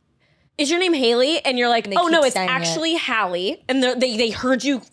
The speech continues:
Speaker 1: like, be like,
Speaker 2: Yeah.
Speaker 1: "Correct them." Like, "It's actually not Haley, it's Hallie." Like, they know you said it's not Haley.
Speaker 2: Mm-hmm.
Speaker 1: And then two seconds later, they're like, "Haley, can you come here?" And you're like,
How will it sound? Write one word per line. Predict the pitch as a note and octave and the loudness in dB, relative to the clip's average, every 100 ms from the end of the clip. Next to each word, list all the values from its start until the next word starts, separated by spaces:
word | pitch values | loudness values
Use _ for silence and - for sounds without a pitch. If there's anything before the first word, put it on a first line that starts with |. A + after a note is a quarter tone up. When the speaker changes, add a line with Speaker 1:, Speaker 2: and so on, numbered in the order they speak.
| - | -2
Speaker 1:
like, | G#3+ F#3 | 0 2
be | C4 | 2
like, | |
Speaker 2:
Yeah. | E3+ F3+ | 2 0
Speaker 1:
"Correct | C#4 A#3+ C4 - | 0 0 -2 -2
them." | G#3 G3+ | 0 0
Like, | G3+ | -2
"It's | B3+ B3+ | -4 -2
actually | A3 B3+ B3 | -2 -2 -2
not | A3 | -2
Haley, | A3+ G#3+ | -2 -2
it's | G3+ | -2
Hallie." | A#3 G3 | 0 0
Like, | F#3+ - | -2 -6
they | G3+ | -4
know | G3 A3 | 0 0
you | A#3+ G3+ | 0 -6
said | - A#3 F3 | -2 -2 -2
it's | F#3 G3+ | -8 -6
not | G3 - | -6 -4
Haley. | G#3 D#3+ C#3+ G3 | -4 -4 -8 -12
Speaker 2:
Mm-hmm. | G3 G3+ F#3 G#3 - C4 | -10 -8 -8 -10 -6 -2
Speaker 1:
And | C4 | -2
then | |
two | A#3 C4+ | 0 -2
seconds | C#4 C4 | -2 -2
later, | B3+ A#3+ A#3+ | -2 0 0
they're | |
like, | A#3+ - - - | -2 -6 -14 -2
"Haley, | A4+ A#4+ G#4 | 0 0 0
can | G#4 F4 | -2 -2
you | B4+ D#5 | -2 -2
come | D#4+ | 0
here?" | C4 D#4+ | 0 0
And | D4 | -2
you're | C#4+ | -2
like, | C4 A3+ | 0 -2